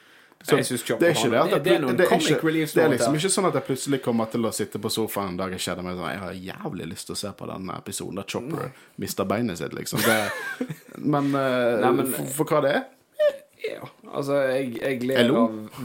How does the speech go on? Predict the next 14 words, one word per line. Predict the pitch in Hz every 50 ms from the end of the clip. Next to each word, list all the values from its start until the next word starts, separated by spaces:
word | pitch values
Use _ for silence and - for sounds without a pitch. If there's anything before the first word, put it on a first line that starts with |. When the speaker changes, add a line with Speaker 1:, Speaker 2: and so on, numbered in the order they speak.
| 113
Speaker 2:
veldig | 110 120 117 117 117 120 120 117 117 113
lite, | 101 101 101 107 110 - - 110 98 92
sant? | 101 - 110 107 110 - - -
Eh, | - 92 95 101 110 110
hva | - - 143 127 120 104
er | 98 113 113 113 110 110 - _ _ _ _ _ -
favorittmusikken | - 120 110 113 113 117 117 - - 117 107 - - 110 - - 113 110 107 -
til | - - 110 107 107 - -
osten, | 127 120 - - - - - 101 98 92 95
sant? | - 110 110 110 110 - -
Ostepop. | - 123 117 - - - 120 113 - - 117 113 - _ _ - - - _ - - - - - - -
Det | - - - 123
er | 110
liksom, | 120 123 - 131 127 117